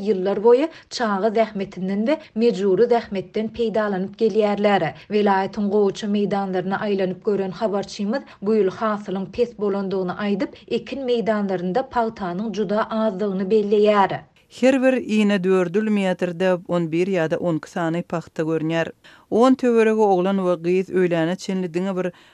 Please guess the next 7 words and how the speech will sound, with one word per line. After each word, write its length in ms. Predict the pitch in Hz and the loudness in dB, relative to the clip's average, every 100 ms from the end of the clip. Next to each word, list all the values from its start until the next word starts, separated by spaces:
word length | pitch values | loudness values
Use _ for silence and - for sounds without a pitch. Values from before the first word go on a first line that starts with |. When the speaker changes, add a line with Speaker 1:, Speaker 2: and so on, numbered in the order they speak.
| _ | _
Speaker 2:
halta 340 | 202 170 180 | -4 -2 -4
paxta 360 | - 170 - 180 | -4 -4 -2 -2
ýygnady. 600 | 175 165 160 147 151 139 - | 0 0 0 0 -2 -4 -6
Ekinji 340 | 180 185 175 | -2 -2 -2
halta 320 | 202 190 185 | -2 -2 -2
entek 260 | 180 175 170 | -2 -2 -2
dolmady. 520 | 185 185 156 156 156 | 0 2 2 0 -2